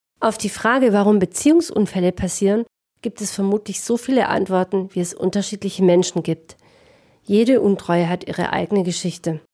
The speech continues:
Dennoch wiederholen sich Grundmuster. Erstens, der Partner wird ausgeblendet. Manche Menschen blenden ihren Partner während des Fremdgehens bewusst aus. Sie glauben, dass ihr Vertrauensbruch nie ans Licht kommen wird.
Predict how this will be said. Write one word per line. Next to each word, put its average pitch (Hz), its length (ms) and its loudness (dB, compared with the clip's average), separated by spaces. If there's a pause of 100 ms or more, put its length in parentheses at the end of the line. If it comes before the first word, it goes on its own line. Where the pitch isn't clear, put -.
(160)
Dennoch 214 320 2
wiederholen 180 400 2
sich - 240 -12
Grundmuster. 175 800 0 (500)
Erstens, 185 580 0 (320)
der 190 80 -4
Partner 190 440 2
wird 196 160 -2
ausgeblendet. 151 840 -4 (800)
Manche 214 320 2
Menschen 214 380 2
blenden 185 320 0
ihren 196 220 0
Partner 196 440 -2
während 175 240 -2
des - 140 -8
Fremdgehens 170 540 -2
bewusst 170 460 -2
aus. 160 380 -6 (560)
Sie - 160 -2
glauben, 175 640 2
dass 196 180 -4
ihr 160 80 -6
Vertrauensbruch - 840 -4
nie 196 200 4
ans - 240 -2
Licht - 240 -4
kommen 170 360 2
wird. 160 240 -2